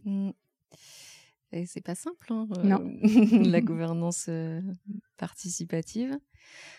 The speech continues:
Speaker 1: Euh, en tout cas, c'est sûr qu'on l'a impulsé,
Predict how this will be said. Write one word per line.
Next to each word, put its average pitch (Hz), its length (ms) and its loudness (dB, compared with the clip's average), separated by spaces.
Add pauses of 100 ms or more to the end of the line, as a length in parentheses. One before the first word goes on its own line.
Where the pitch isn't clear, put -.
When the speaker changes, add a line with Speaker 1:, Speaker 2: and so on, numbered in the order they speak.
(260)
Speaker 1:
Euh, 165 140 -4
en 160 100 -4
tout 165 160 -10
cas, 180 180 -2
c'est 160 200 -8
sûr - 480 -4
qu'on 170 200 -4
l'a 165 680 -4
impulsé, 180 680 -4